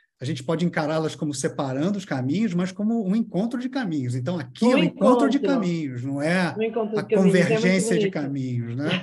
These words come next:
Speaker 2: <laughs>
Speaker 1: Sim, temos aqui
Speaker 2: Tô
Speaker 1: Olinda
Speaker 2: emocionada.
Speaker 1: e temos o Cláudio lá em, em São Tomé e
Speaker 2: Que
Speaker 1: Olinda
Speaker 2: bonito.
Speaker 1: em Viseu participando com a gente. E acho que esse encontro é um encontro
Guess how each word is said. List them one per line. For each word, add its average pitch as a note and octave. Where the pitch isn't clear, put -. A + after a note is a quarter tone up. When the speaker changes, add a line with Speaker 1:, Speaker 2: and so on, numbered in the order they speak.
Speaker 2:
<laughs> -
Speaker 1:
Sim, D3+
temos G3
aqui F#3+
Speaker 2:
Tô C4
Speaker 1:
Olinda D4+
Speaker 2:
emocionada. D4
Speaker 1:
e F#3+
temos G#3+
o G3+
Cláudio G3+
lá G3
em, F3
em D3+
São F3+
Tomé F3
e B3
Speaker 2:
Que A#3+
Speaker 1:
Olinda G#3+
Speaker 2:
bonito. A3+
Speaker 1:
em -
Viseu F#3
participando F#3+
com G3
a C#3+
gente. F3+
E D3
acho F#3+
que G3
esse G3
encontro G3
é G#3
um G#3+
encontro G#3